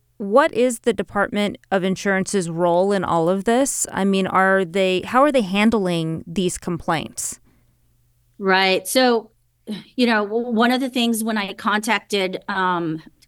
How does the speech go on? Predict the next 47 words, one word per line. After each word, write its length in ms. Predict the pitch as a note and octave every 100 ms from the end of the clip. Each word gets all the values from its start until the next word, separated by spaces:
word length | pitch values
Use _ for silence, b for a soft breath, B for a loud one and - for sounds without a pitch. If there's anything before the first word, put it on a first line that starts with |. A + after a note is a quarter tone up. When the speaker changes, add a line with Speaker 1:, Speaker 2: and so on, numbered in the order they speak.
| _
Speaker 2:
well, 320 | G3+ F#3 E3+
<laughs> 40 | -
I, 140 | A3 B E4+ -
I 80 |
contact 420 | A#3+ - - G#4+ E4
the 60 |
Department 420 | B3 A#3+ C#4+ C#4
of 60 | B3
Insurance 420 | A3+ A3+ B3+ B3
a 60 | G#3+
lot, 400 | G#3 A3+ B3 -
especially 580 | G3+ - A#3+ - G#3 F3+
lately, 440 | F3+ G#3+ - F3
right? 340 | F3+ F#3 G3 G3+
But, 240 | G#3+ F#3
um, 280 | A3 G#3+ G#3+ B B -
one 160 | D4+
of 80 | D#4+
the 100 | D4
things 300 | C#4 B3 A3+
that 140 | G#3
they 120 | G3 G3
told 360 | - G#3+ G#3
me 180 | F#3+ F#3+
when 140 | F#3
I 120 | F3+ F3
contacted 640 | - G3+ G3 F3+ - F3
them 220 | D3 E3 -
about 460 | F#3 G3+ G3+ G3+
the 60 | E3+
fair 260 | - E3+ D#3+
Plan 280 | F3 E3 -
issues 580 | A3+ A#3 A3 F#3+ F#3+ F3
is 260 | - E3+ F3+
that, 500 | E3+ E3 D#3+ - -
um, 360 | F#3 F3+ E3+ E3+ B B B
you 80 | G#3
know, 100 | F#3+
they 140 | F#3+
did 380 | F3 A3 A#3 A3
point 240 | B3 G3+
to 80 | -
that 240 | F#3+ E3 -
settlement 480 | F#3+ E3 E3+ E3+ E3+
that 160 | D#3+
they 180 | E3+ D#3
reached 540 | E3 D#3+ D#3 - -